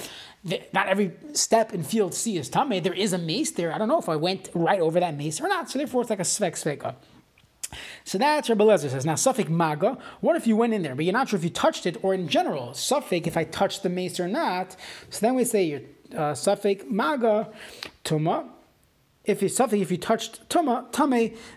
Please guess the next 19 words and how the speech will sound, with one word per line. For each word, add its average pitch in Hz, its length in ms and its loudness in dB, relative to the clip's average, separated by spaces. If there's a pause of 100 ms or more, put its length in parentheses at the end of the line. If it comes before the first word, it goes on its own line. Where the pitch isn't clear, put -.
then 214 120 2
Rabbi 214 140 2
Eliezer 220 260 2
would 208 80 4
agree 190 240 2
you're 170 100 0
tamei. 123 360 -6 (220)
Okay, 180 220 0
now 147 120 -2
it 147 40 -2
happens 240 240 0
to 233 120 2
be 190 80 4
Rashi 220 280 0
says, 196 260 0
from 175 80 0
here 262 140 2
you 185 120 0
see 185 360 -2